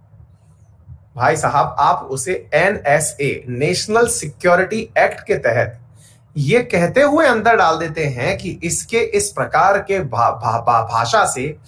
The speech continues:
देश की अखंडता को खतरा है। देश की अखंडता को खतरा है मतलब इसके भाषणों से, इसके वादों से संभव है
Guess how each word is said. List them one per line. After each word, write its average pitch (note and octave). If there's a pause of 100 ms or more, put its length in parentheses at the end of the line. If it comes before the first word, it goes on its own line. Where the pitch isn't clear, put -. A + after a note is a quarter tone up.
(400)
देश G#3
की -
अखंडता B3+
को B3
खतरा -
है। G2+
देश D#3+
की G3
अखंडता F#3
को G3
खतरा F3+
है F3
मतलब F#3 (380)
इसके D3
भाषणों C3+
से, G#3
इसके D#3+
वादों C3+
से G3+
संभव G#3
है C3